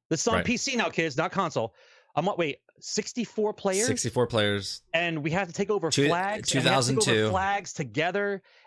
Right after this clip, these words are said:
Speaker 1: And I can do better if I'm in a tank or a Jeep, and I can get my friend in the back of the Jeep who can fire the machine gun,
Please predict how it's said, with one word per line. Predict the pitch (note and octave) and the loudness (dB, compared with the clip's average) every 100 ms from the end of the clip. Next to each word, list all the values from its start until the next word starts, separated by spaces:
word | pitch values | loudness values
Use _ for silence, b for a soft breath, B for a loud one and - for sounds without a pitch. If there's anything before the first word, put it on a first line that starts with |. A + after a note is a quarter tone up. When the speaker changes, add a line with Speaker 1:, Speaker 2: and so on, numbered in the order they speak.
| b | b
Speaker 1:
And | C#3 | 0
I | E3+ | 0
can | E3+ C#3+ | 0 -2
do | G2+ D#3+ | -2 -2
better | D#3+ F#3 G3+ | 0 0 0
if | F3 | 0
I'm | E3+ | 0
in | C#3+ | -2
a | |
tank | G#2+ - D#3 F#3+ - - | -4 -2 -2 -2 -4 -4
or | A2 | -4
a | |
Jeep, | F#2 - D3 A3 - | -4 -6 -4 -4 -2
and | |
I | C3+ | -4
can | D3+ | -2
get | C#3 | -2
my | B2+ G2+ | -2 -6
friend | - - D#3 F#3+ | -8 -4 -2 -2
in | E3+ | -4
the | B2+ | -4
back | A2 E3+ F#3 | -4 -4 -4
of | C3 | -4
the | |
Jeep | A#2+ D3 F#3+ | -4 -4 -2
who | E3+ | -2
can | C#3 A#2+ | -2 -2
fire | D#3 F3 | -2 0
the | F#3+ C3 | 0 0
machine | A#2 - F3 G3+ | 0 -2 0 0
gun, | G#3 G#3+ | 0 0